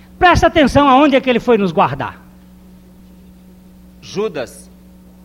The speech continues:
Speaker 2: servo de Jesus Cristo e irmão de Tiago,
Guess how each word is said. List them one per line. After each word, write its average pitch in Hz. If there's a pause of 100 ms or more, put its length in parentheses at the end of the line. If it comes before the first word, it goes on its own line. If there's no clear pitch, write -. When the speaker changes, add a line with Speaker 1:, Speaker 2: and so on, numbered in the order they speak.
(200)
Speaker 2:
servo 196
de 180
Jesus 185
Cristo 220 (400)
e 165
irmão 185
de 180
Tiago, 185